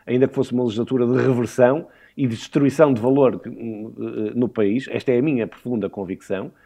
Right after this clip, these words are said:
Eh, e depois tivemos uma, uma metade de uma legislatura em que os dois partidos que, eh, fingiam ser posição eram também oposição, eh, e que terminou com, eh, o derrubo, porque é isso que vai acontecer,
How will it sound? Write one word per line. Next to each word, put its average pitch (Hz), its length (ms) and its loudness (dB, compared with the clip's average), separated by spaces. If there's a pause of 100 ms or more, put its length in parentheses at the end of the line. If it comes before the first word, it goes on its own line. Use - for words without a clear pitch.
(360)
Eh, 127 400 -2 (100)
e 170 80 0
depois 156 280 2
tivemos 120 340 2
uma, 110 480 -2
uma 123 540 -4
metade 139 340 4
de 147 60 0
uma 147 100 0
legislatura 165 640 -2 (420)
em 165 180 2
que 180 300 0 (220)
os 143 160 0
dois 175 120 4
partidos 175 440 -2
que, - 200 -14
eh, 101 1120 -6
fingiam 147 440 2
ser 139 240 2
posição 151 500 0
eram 208 220 0
também 202 420 2
oposição, 202 640 0 (380)
eh, 110 200 -2
e 131 100 -4
que - 100 -12
terminou 113 560 0 (300)
com, 113 500 -2
eh, 85 840 -10
o 147 120 0
derrubo, 120 340 2
porque - 240 -6
é 104 40 2
isso 95 100 -4
que - 80 -10
vai 98 100 -4
acontecer, 95 460 -10